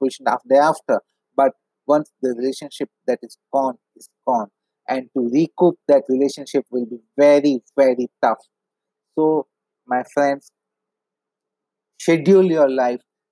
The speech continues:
schedule your days such that you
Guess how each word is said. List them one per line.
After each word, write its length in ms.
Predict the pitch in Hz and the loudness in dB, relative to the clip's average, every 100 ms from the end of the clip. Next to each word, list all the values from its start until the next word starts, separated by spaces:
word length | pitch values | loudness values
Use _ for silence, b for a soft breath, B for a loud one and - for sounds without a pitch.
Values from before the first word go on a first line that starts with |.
| _ | _
schedule 440 | - 147 151 175 | -6 -4 0 0
your 180 | 165 143 | 2 -2
days 460 | 127 139 135 127 _ _ _ | -2 -2 -2 -6 _ _ _
such 320 | - 170 147 - _ _ - | -2 0 0 -10 _ _ -4
that 180 | 127 - _ _ | -4 -6 _ _
you 180 | 135 | -8